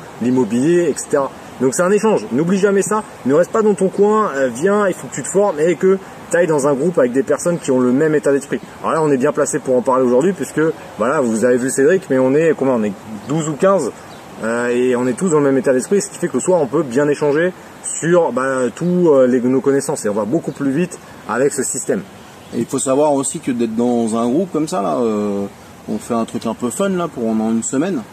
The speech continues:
Speaker 2: mais, euh, quatre-vingts pour cent de nos discussions sont axées sur le business.
Speaker 1: Ouais, ouais, c'est clair.
Speaker 2: C'est-à-dire que chacun parle de ses expériences, des uns des autres, de parfois un montage de société que quelqu'un n'aurait pas pensé, euh, un autre système mis en place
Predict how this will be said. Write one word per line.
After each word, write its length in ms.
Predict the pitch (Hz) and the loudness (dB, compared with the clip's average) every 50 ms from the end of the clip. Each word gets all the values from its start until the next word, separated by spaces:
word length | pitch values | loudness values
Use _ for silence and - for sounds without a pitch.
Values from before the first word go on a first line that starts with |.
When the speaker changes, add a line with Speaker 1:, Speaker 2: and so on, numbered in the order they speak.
| - - - - - - - | -20 -20 -20 -20 -20 -12 -4
Speaker 2:
mais, 320 | 110 110 113 127 139 143 135 | -2 0 0 2 2 2 2
euh, 320 | 120 113 113 110 107 107 | 2 2 2 2 0 -2
quatre-vingts 360 | 101 - 139 - - 135 131 | -2 -6 -8 -6 -4 -4 -4
pour 160 | 123 139 123 | -4 -4 -6
cent 100 | - - | -4 -2
de 60 | 131 131 | 0 0
nos 80 | 123 120 | 0 0
discussions 880 | 123 117 - - 120 - 143 143 147 143 135 123 117 117 113 113 110 | -2 -6 -8 -8 -8 -4 -4 -2 -2 0 0 0 0 0 -2 -2 -4
sont 220 | 104 - - 117 - | -4 -4 -4 -4 -6
axées 220 | - 113 - - 117 | -6 -10 -10 -12 -12
sur 140 | - - 117 | -6 -6 -6
le 80 | 110 | -4
business. 340 | 113 113 117 117 104 - - | -4 -2 -2 -2 -2 -4 -4
Speaker 1:
Ouais, 120 | 113 120 127 | -4 -2 -2
ouais, 80 | 113 92 | -2 -2
c'est 120 | - - - | -4 -8 -10
clair. 160 | 117 110 - - | -8 -10 -8 -8
Speaker 2:
C'est-à-dire 240 | - 117 120 113 | -4 -4 -4 -4
que 60 | - 120 | -4 -8
chacun 340 | - - 131 - 143 139 131 | -8 -8 -8 -6 -6 -6 -4
parle 260 | - 135 127 131 127 | -2 -2 -2 0 0
de 80 | 123 120 | -2 -4
ses 180 | - - 117 | -4 -6 -10
expériences, 580 | 113 107 - - 135 123 131 139 143 139 131 117 | -12 -12 -6 -4 -2 0 0 0 0 -2 -2 -2
des 200 | 120 120 113 131 | -2 -2 -2 -2
uns 100 | 131 127 | -2 0
des 240 | 123 123 120 117 131 | 0 0 0 0 0
autres, 160 | 151 156 - - - - 113 | -2 -2 -4 -8 -12 -8 -6
de 160 | 120 120 117 107 104 - - - - - - - - - - | -4 -2 -2 -4 -6 -10 -16 -20 -20 -20 -20 -20 -20 -8 -6
parfois 460 | 143 123 - - 151 156 156 151 - 123 | -6 -6 -4 -2 -2 0 0 0 0 0
un 100 | 127 123 | 2 2
montage 340 | 123 131 131 - 147 131 117 | 2 2 0 -2 -4 -4 -4
de 80 | 120 | -6
société 500 | 117 - 123 - 131 123 - 139 143 147 - - - - - - - - - - | -6 -6 -8 -8 -8 -6 -4 -4 -4 -4 -6 -10 -16 -20 -18 -18 -18 -12 -8 -8
que 60 | 120 | -4
quelqu'un 280 | - 127 110 - 139 | -4 -4 -4 -2 0
n'aurait 240 | 139 131 120 117 113 | 0 2 2 0 0
pas 140 | 104 123 110 | -2 -2 -4
pensé, 420 | - 120 120 - - 160 170 185 185 - - - - - - - - 117 | -2 -4 -4 -2 0 0 0 0 -2 -6 -12 -16 -18 -18 -16 -6 -2 0
euh, 80 | 120 | 0
un 200 | 123 123 127 131 | 2 4 4 4
autre 180 | 156 156 147 - | 4 2 2 -2
système 540 | - - - 151 - - - 175 175 170 170 156 | -6 -8 -6 -6 -6 -4 -2 -2 0 2 2 2
mis 160 | 151 151 156 | 2 4 2
en 120 | 151 151 143 | 2 0 0
place 340 | - 165 165 156 139 - | 0 0 0 0 0 -2